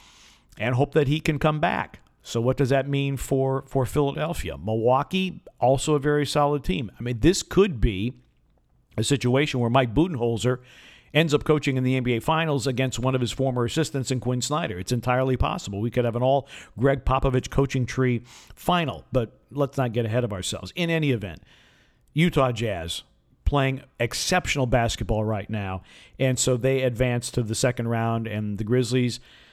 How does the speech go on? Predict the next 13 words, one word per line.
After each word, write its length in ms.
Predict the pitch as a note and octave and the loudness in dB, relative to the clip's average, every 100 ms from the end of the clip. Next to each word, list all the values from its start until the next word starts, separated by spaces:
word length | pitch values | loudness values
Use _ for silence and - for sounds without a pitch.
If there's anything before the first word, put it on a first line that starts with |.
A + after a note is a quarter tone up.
| _ | _
uh, 380 | A#2 A#2 A#2+ A#2+ | -4 0 2 0
their 220 | B2 D3+ | 2 0
season 340 | E3 G3 E3+ E3 | 0 -2 -2 -2
is 100 | D3 | 0
done. 300 | C3 F2 C2 - | 0 -2 -10 0
But, 300 | B2+ F2 - G2+ | 0 0 -12 -8
as 160 | A#2+ A#2+ | -2 0
I 60 | A#2+ | 0
said 220 | B2+ A#2+ | 2 0
earlier, 380 | A#2+ A2+ G2+ G2 - - | 0 -2 -6 -8 -14 -10
an 100 | B2 | -2
unqualified 680 | A#2+ A#2 - A2+ A2+ A2 G2+ | 0 -2 -2 -2 -2 -4 -6
success. 480 | - F#2+ - - - | -8 -8 -10 -8 -12